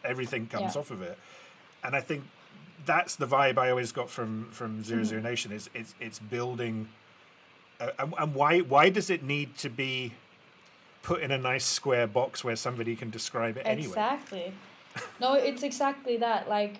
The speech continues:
Speaker 2: we're trying to remove, if you think gaming and aesthetic, you think, like, black with red neon, and that's it.
Speaker 1: Yeah.
Speaker 2: And you think, "Oh, Alan Walker music," or, like, Skrillex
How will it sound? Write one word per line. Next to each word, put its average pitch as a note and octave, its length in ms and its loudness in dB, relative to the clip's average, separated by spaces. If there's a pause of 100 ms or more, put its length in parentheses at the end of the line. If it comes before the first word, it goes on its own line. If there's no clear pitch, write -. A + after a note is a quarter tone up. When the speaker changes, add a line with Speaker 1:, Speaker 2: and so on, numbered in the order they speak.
Speaker 2:
we're A3 160 -4
trying A#3 460 -2
to A#3 140 -6
remove, G3+ 640 -6 (460)
if G#3+ 100 -4
you A#3 100 -2
think A#3 280 -2
gaming G#3+ 420 0
and F#3+ 240 -6 (340)
aesthetic, G3 600 0
you G#3 80 -2
think, F#3+ 200 -4
like, F#3+ 280 -2
black G3 360 -4
with F#3+ 200 -2 (320)
red F#3+ 320 0
neon, F#3 580 -4 (100)
and A3 160 0
that's G3 380 0
it. F#3 320 -4 (420)
Speaker 1:
Yeah. G#3+ 200 4
Speaker 2:
And G3+ 360 0
you G#3 80 0
think, G3 400 -2
"Oh, A3 280 4
Alan G#3+ 300 2
Walker G3 600 0
music," F#3 500 -4 (140)
or, G3+ 100 0
like, G3 200 0
Skrillex G#3 1040 -2